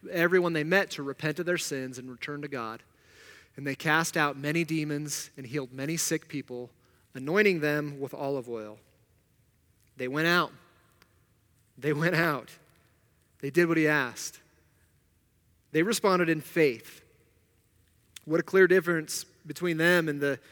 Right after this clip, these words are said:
the people in Nazareth, Jesus' hometown, who rejected him. They refused to trust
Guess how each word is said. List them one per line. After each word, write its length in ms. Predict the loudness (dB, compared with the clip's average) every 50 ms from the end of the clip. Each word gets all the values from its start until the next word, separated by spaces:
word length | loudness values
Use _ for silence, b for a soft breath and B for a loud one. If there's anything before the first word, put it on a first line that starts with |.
| b b b b b b b b b b b b _ _ _ -10
the 100 | -6 -2
people 320 | 0 0 2 2 2 2
in 80 | 2 4
Nazareth, 760 | 6 6 6 6 6 4 0 -2 -2 -4 -8 -14 -18 -20 -14 -6
Jesus' 520 | -2 0 0 0 0 -2 -4 -4 -4 -4
hometown, 680 | -4 -4 -4 -4 0 2 2 2 2 0 -2 -6 -10 -16 _ _ _ _ _ _ _ _ _ _ _ _ _ _ _ _ _
who 120 | -8 -6 -6
rejected 520 | -4 -4 0 2 2 2 2 0 -4 -6
him. 220 | -6 -8 -10 -14 -18 _ _ _ _ _ _ _ _ _ _ _ _ _ _ _ _ _ _ _ _ _ _ _ _ _ _ _ _ _ _ _ _ _ _ 0
They 160 | 4 6 6
refused 540 | 6 6 4 2 0 -2 0 -2 -2 -4 -6
to 60 | -8
trust 380 | -6 -2 0 0 0 0 -2 -6